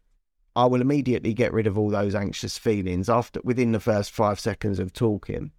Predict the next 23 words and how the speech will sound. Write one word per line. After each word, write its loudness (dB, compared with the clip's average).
um, 2
and 0
come 0
out 0
of -2
it -2
being 0
like, 0
"Okay, 2
you -2
took -2
control 0
back." -8
So, 4
yeah, 2
I -2
think 0
it 0
didn't 2
happen 0
overnight, 2
but 0
I 2